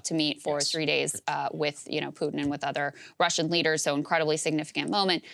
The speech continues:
Speaker 1: But they've been making overtures not just to Putin, but also to Zelensky.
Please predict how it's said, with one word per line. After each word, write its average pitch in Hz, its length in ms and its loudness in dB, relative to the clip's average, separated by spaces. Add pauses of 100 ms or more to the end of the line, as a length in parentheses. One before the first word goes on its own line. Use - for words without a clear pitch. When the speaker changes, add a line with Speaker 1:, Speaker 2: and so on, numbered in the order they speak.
(280)
Speaker 1:
But 202 160 2
they've 247 160 4
been 254 140 4
making 208 280 2
overtures 160 460 2
not 160 180 4
just 147 200 0
to - 80 -6
Putin, 175 300 0
but - 180 2
also 285 320 4
to - 160 2
Zelensky. 214 880 2